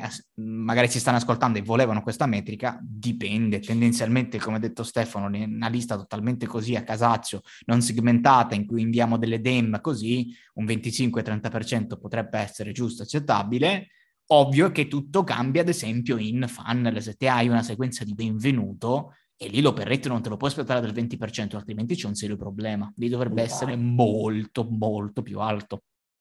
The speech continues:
Speaker 2: Esatto, lì ti puoi aspettare qualsiasi cosa, diciamo dal cinquanta al settanta, anche ottanta volendo.
Speaker 1: Eh, assolutamente sì.
Speaker 2: Dipende anche dal mercato.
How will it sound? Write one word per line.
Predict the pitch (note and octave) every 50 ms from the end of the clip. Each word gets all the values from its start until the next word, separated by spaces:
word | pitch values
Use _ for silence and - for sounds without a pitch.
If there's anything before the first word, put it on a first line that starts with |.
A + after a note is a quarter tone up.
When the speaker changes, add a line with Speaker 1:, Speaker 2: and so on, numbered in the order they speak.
| _ _ _
Speaker 2:
Esatto, | - C3+ - A2+ A#2 C3+ C#3 - -
lì | B2 B2
ti | B2+ C3+ B2
puoi | - C3 C3
aspettare | C3 - - C#3 C3+ - D3 C#3 C3+ C#3+ C#3 C3+ C3 B2+ B2+
qualsiasi | - B2+ B2 A#2+ - - C3 B2 B2 - C3+
cosa, | - - A#2 A2+ A#2 C3+
diciamo | C3+ B2+ A#2+ - A#2+ A2+ A#2+ B2
dal | B2+ B2+ B2+ B2+
cinquanta | - A#2+ A2+ A2 - B2 A#2+ B2+ - B2+
al | A#2 A#2+
settanta, | - - A2+ - - - G#2+ A2+ A#2+ B2 A#2+ A2+
anche | A2 A2 G#2 -
ottanta | G#2 - - - - G2+ G#2+ A2+ A2+ A2 -
volendo. | G#2+ G#2+ G#2 G#2 G2+ G2+ G2+ G2+ G2 G2 - - _ _ _ - - - -
Speaker 1:
Eh, | A#2+ C3
assolutamente | C3 B2 A#2+ - - B2 A#2+ A#2+ A#2 B2 A2+ A#2 A2 A2+ A2+ - A#2+ A2
sì. | - - - - -
Speaker 2:
Dipende | - B2+ C#3 C3+ C#3+ C#3 C#3 C#3 C3+
anche | C3 C3+ C3 - C#3+
dal | C3+ B2+ B2+ B2
mercato. | A#2 A2+ A2 G#2+ - - A2+ G#2 A#2 A#2+ - - - - - _